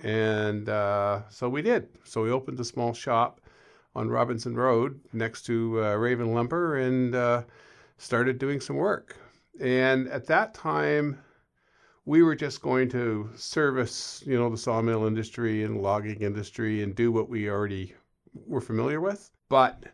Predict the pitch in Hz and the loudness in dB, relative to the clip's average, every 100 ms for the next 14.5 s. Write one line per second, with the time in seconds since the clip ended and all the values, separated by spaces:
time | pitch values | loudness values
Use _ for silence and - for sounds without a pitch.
0 | - 110 - 180 180 160 151 147 147 131 | -8 -6 -2 -2 -2 -6 -4 -6 -2 0
1 | 123 135 135 110 107 - - - 135 135 | 0 0 -2 -2 -4 -8 -14 -4 -2 -2
2 | 135 143 127 104 110 104 120 113 110 147 | -4 -4 -4 -6 -6 -2 -2 0 2 2
3 | 127 107 104 98 - 104 113 - 98 104 | 2 -4 -6 -8 -6 -6 -6 -6 -2 -2
4 | 104 - - - - _ _ _ - 339 | -2 -6 -20 -20 -20 _ _ _ -10 -6
5 | 107 123 123 117 110 104 110 101 - 107 | -2 0 2 2 0 -2 -4 -4 -6 -4
6 | 101 98 - - - _ _ - 120 113 | -4 -6 -10 -20 -20 _ _ 0 2 4
7 | 107 104 123 185 139 117 101 107 110 107 | 2 0 6 6 6 2 2 0 -2 -2
8 | 107 104 - 160 170 135 92 82 - 113 | -2 -4 0 4 4 2 -8 -8 -10 -14
9 | - - _ _ _ _ _ - 101 98 | -20 -20 _ _ _ _ _ -8 -6 -4
10 | 98 98 98 92 90 90 - _ 185 185 | -4 -4 -4 -4 -4 -6 -10 _ -6 -4
11 | 92 82 78 - _ _ _ _ _ _ | -6 -10 -12 -16 _ _ _ _ _ _
12 | _ - - 113 107 107 104 101 107 104 | _ -10 -2 2 2 2 0 0 2 2
13 | 101 101 98 - - 113 104 - 170 143 | 2 0 -4 -10 -10 -8 -4 6 6 6
14 | 113 107 113 147 147 | 4 4 2 0 -4